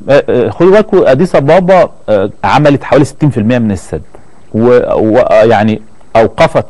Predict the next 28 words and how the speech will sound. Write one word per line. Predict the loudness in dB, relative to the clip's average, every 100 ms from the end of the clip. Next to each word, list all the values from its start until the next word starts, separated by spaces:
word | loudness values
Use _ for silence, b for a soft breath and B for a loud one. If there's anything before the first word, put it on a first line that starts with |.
| -8
البناء | -6 -6 -4 -2 -2 -2
إلى | 0 0
أن | 0 -2
يتم | -2 -2
الاتفاق | -2 -4 -4 -4 0
مع | 0
مصر. | -2 -6 -16 -20 B B B B B B B B B B B -4
أسوأ | 0 0
الظروف | 0 0 -2 0
بتقول | -2 -2 -2 -2 -2
إنه | -4 -4 -2
إذا | 0 0
أثيوبيا | 0 0 0 -2 -2
وال-، | 0 2 0 0 -2 -2
والكات | -4 -2 0 0 -4 -6
تمت | 0 2 2 0
ال | -2 0
أربعين | 0 -2
في |
المية | 0 0
دول، | 0 -4 -2
مصر | -2 -2 -4 -8
هتخسر | -8 -6 -6
خمسة | -4 -4 -2
وعشرين | -4 -4 -8
في | -2
المية | 0 0
حصة | 0 -2